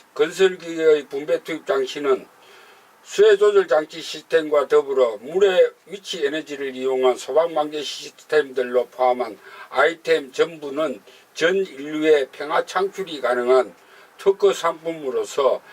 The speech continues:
필수적인 경제 산업의 주요 제품의 제목이자 그 기술 분야이므로, 첫째로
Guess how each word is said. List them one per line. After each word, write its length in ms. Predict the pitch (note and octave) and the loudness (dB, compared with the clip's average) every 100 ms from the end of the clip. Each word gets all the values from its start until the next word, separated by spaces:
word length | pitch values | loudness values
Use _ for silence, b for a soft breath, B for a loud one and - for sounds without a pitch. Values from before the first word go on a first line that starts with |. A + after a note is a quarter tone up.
| B B - | B B -10
필수적인 840 | G#3+ G3 G3+ G3 D#3+ D3 D3 B2 | -8 -6 -6 -6 -8 -6 -6 -6
경제 400 | A#2 B2 E3+ F3 | -6 -2 0 0
산업의 520 | - G3+ E3+ D3+ B2+ | 0 0 0 -2 -6
주요 380 | - B2+ D#3+ E3+ | -12 -6 -6 0
제품의 580 | D3 D3+ F#3+ F3+ D#3+ A#2+ | 0 0 -4 -8 -12 -6
제목이자 800 | D#3+ F#3+ F3 D3 C3 B2 A#2+ - B B B B - | -4 -2 -4 -8 -4 -2 -2 -4 B B B B -2
그 340 | D#3 F#3+ F#3+ - | 2 4 2 -4
기술 360 | F#3 F#3 G3 | -14 -4 -4
분야이므로, 920 | E3+ C#3+ D3 C3 A2+ A2+ C3 C#3 B2 - _ _ _ b b b | -4 -8 -4 -4 -4 -4 2 2 2 -4 _ _ _ b b b
첫째로 640 | - G#3 G3 G#3 D#3+ - | -4 -4 2 2 2 0